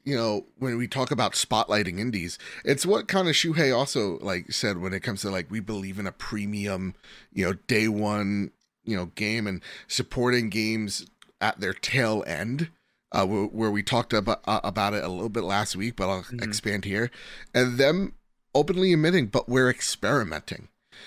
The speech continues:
Speaker 1: Like, seeing Stray come out day and date, uh, for PlayStation Plus, uh, Extra members and up, that, that's something. Seeing Rollerdrome and having its one hour and thirty-eight minute demo that people can try out and see if they
Speaker 2: Yeah.
Speaker 1: like it. Like,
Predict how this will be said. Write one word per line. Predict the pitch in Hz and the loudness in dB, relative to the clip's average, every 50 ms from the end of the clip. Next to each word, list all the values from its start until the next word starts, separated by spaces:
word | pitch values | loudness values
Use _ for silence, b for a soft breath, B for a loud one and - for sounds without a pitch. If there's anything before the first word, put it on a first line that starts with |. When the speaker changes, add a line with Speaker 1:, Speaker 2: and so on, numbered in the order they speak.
| B B - | B B 0
Speaker 1:
Like, | - 107 113 92 - - | 2 2 2 2 0 0
seeing | - - - 139 143 143 139 135 120 | 2 2 2 2 0 0 0 2 2
Stray | - - - 139 127 127 120 95 95 | 2 2 4 4 4 4 4 4 2
come | 92 - - 135 117 | 0 -2 -2 -2 0
out | 107 101 - - 95 - _ | 0 0 -2 -2 -6 -8 _
day | - 101 107 123 123 | -2 0 0 0 0
and | 113 113 92 | -2 -4 -2
date, | - 110 110 107 98 - B B B B B B B - | -2 0 0 0 -2 -4 B B B B B B B -2
uh, | - 85 82 95 | 0 0 0 0
for | - - 110 | 0 -2 -4
PlayStation | - - - 117 120 - 123 113 - 113 104 101 98 - | -2 -2 -2 -2 0 2 0 0 2 0 -2 -2 -4 -6
Plus, | - - 120 110 117 - - - - - | -2 0 0 0 0 0 -4 -4 -4 -2
uh, | - 95 90 92 - - | -2 0 0 0 0 -2
Extra | - 131 - - - 131 107 | -2 -2 -2 0 2 2 2
members | 101 101 92 87 90 95 90 - | 2 0 -2 -2 -4 -6 -4 -6
and | 101 117 | -4 -2
up, | 120 127 98 - - B B B B B B B _ - | -2 -2 -2 -4 -6 B B B B B B B _ 0
that, | 95 92 113 143 - _ - - _ - | 2 2 2 2 0 _ -18 -16 _ 0
that's | 123 127 156 - - | 2 2 2 2 0
something. | - 151 151 - - 90 92 | 0 0 0 0 -2 -4 -2
Seeing | - - 165 165 165 147 | -2 0 0 0 0 2
Rollerdrome | 123 127 135 151 170 160 131 - 120 95 87 78 73 - b b b b b b b - | 2 2 4 4 2 2 0 0 -2 -2 -2 -4 -6 -10 b b b b b b b 0
and | 117 117 95 | 2 2 2
having | 90 123 123 123 107 113 110 98 - | 4 4 4 4 4 2 2 2 2
its | 113 117 - - 113 | 0 0 0 -2 -6
one | 95 90 104 113 120 120 90 - | -6 -4 -4 -2 -2 -2 -4 -2
hour | - 73 117 120 120 117 113 | -2 0 2 2 2 2 0
and | 107 95 | -2 -4
thirty-eight | - - 113 107 107 107 110 110 - - | -4 -4 -2 -2 -2 -2 -2 -2 -2 -4
minute | 120 113 110 117 - 98 90 | -4 -4 -4 -6 -6 -6 -4
demo | 95 113 123 139 117 95 95 85 - B B B B B - - - | -2 -2 0 0 0 0 0 -2 -4 B B B B B -20 -10 -2
that | - 104 87 - | 0 0 0 2
people | - 135 113 110 110 | 2 0 0 0 -2
can | - - 120 101 | -4 -4 -4 -2
try | - - - 113 110 101 92 | -2 -2 0 0 2 2 2
out | 98 110 110 101 - - | 2 2 2 0 0 -4
and | 98 98 | -6 -6
see | - - 107 107 | -4 -4 -2 -2
if | 113 101 | -4 -2
they | - 104 | 0 0
Speaker 2:
Yeah. | 113 101 | 0 0
Speaker 1:
like | 90 113 127 - - | 0 -2 -2 -2 -4
it. | 85 - | -4 -4
Like, | 82 95 90 - | -4 -4 -6 -6